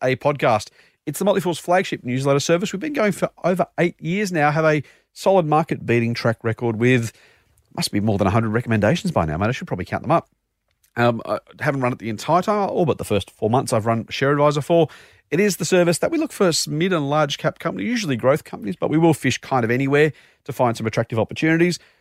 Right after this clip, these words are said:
Uh, come and get our best buys now. Our latest recommendation was only out on Thursday, so we're only one trading day away, and fair to say, I assume, I haven't looked yet actually, but given the, uh,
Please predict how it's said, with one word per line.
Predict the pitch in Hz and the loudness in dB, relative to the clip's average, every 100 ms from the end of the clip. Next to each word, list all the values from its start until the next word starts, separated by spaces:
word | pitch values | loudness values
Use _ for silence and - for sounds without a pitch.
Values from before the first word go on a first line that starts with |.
| _ | _
Uh, | - - | 0 0
come | - 175 | 0 -2
and | |
get | 156 | 2
our | 123 | 2
best | 135 127 | 2 0
buys | 113 110 | 2 2
now. | 117 131 | 2 2
Our | 165 | 2
latest | 214 214 | 0 0
recommendation | 185 175 160 156 143 - 135 | -4 -2 -2 2 2 2 -2
was | 120 - | -4 -2
only | 160 175 185 - | -2 2 2 2
out | 147 160 | 2 2
on | 143 151 | 0 -2
Thursday, | 139 _ - 175 208 220 190 185 156 - | -4 _ -6 0 2 2 4 4 4 2
so | - 143 | 0 2
we're | 151 | 2
only | 165 147 | 0 0
one | 143 151 139 _ _ _ | 0 0 -2 _ _ _
trading | - 120 131 135 | -6 -2 -2 0
day | 123 131 | 4 4
away, | 123 170 | 6 4
and | 196 190 _ | 2 -2 _
fair | _ 262 | _ 0
to | 196 | 2
say, | - 143 151 | 4 4 4
I | 135 | 2
assume, | 113 - 202 | 0 -2 0
I | |
haven't | 156 127 113 | 0 0 -2
looked | - 120 | -4 -8
yet | 104 | -6
actually, | - - 160 | -6 -4 0
but | 156 - - _ _ _ | 0 -2 -10 _ _ _
given | - 180 120 | -4 -2 0
the, | 110 101 | 0 2
uh, | 98 | 2